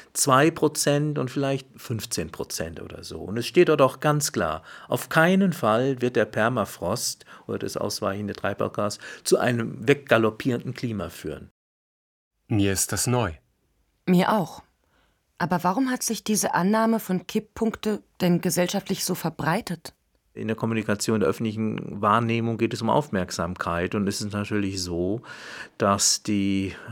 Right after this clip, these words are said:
Speaker 1: die knackigste Prognose kriegt am meisten Aufmerksamkeit.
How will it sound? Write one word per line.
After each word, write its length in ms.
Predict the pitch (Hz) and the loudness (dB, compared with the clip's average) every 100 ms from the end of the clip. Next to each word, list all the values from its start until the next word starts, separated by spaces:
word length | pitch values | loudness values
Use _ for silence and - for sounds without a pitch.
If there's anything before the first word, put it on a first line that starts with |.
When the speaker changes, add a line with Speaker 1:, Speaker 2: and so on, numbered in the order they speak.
| 107 | -6
Speaker 1:
die 80 | 127 | -6
knackigste 640 | - - 131 - 139 - 139 | -2 2 2 2 -2 2 0
Prognose 640 | - 127 131 123 123 120 | 2 0 2 2 4 2
kriegt 260 | - 120 - | -2 -2 0
am 120 | 117 | 2
meisten 280 | 120 - 117 | 0 0 -2
Aufmerksamkeit. 1120 | 80 87 113 90 - 82 87 - 73 73 | -2 -2 -4 -2 -4 -6 -6 -6 -6 -6